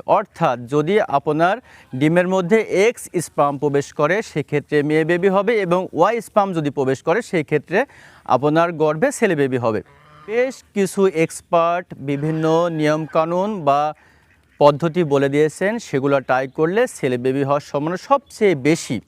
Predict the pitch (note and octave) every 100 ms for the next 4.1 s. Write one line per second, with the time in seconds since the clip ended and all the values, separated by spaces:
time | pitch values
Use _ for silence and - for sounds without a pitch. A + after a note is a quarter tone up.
0 | _ _ E3 F3 F#3 F#3 - C#3+ D3+ D#3+
1 | C3+ C3+ C3 C#3+ D3 D3+ C3+ C3 B2 C3+
2 | C#3 C3+ C3 - B2 C3+ B2 C3+ C3+ -
3 | A#2 A#2 B2+ B2+ B2+ A#2 A#2 - A2+ B2
4 | B2